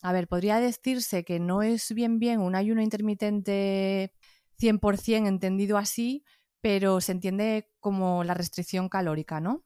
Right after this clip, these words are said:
Porque quieras o no, hacer ayuno intermitente es lo que comentábamos en el anterior episodio,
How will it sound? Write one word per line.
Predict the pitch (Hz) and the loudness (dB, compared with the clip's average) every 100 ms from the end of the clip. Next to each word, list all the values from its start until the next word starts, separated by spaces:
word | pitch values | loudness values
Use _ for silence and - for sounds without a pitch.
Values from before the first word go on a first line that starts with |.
| _ | _
Porque | 214 190 202 185 180 | -4 -2 -2 -2 0
quieras | 226 233 | 0 0
o | 247 | 0
no, | 233 254 262 | 2 2 0
hacer | 208 208 214 | -2 -4 -2
ayuno | 196 202 208 | -4 -2 -2
intermitente | 202 208 202 196 220 240 269 - | -2 -2 -2 -2 -2 -2 -4 -4
es | 185 | -6
lo | 185 | -4
que | 185 | -4
comentábamos | 180 180 180 185 180 180 | -4 -2 -2 -2 -2 -4
en | 180 | -4
el | 180 | -4
anterior | 175 180 180 | -4 -4 -4
episodio, | 175 190 254 233 165 | -4 -4 -2 -2 -2